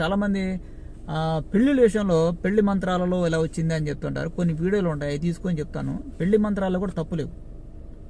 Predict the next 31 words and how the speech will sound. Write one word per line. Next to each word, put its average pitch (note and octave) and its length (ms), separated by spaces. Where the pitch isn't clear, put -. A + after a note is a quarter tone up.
పెళ్లి F#3 220
మంత్రాలు F#3 380
అసలు E3 160
తప్పే D#3+ 320
లేదు. E3+ 300
దాని E3 180
మీద F3 180
వీడి E3 100
పెద్ద D#3 180
వీడియోనే E3+ 300
చేద్దాం, D3 320
ఓకేనండి. F3 420
ఆయన F#3 200
బ్రాహ్మణ F#3 440
గారిని F3 320
నేను F3 140
సమ్మతిస్తున్నాను D#3 540
సార్, F#3 120
మీరు F3 160
హ్యాపీగా E3+ 300
తినొచ్చు, D3 420
మనస్ఫూర్తిగా G#3 440
చెప్తున్నాను D3 260
సార్. - 140
యాజకులు F3 680
మీకు D#3+ 220
వచ్చినటువంటి E3+ 640
ఆహార D3 320
పదార్థాలు C#3+ 420
ఏదన్నా C3 240
ఉంటే C#3+ 400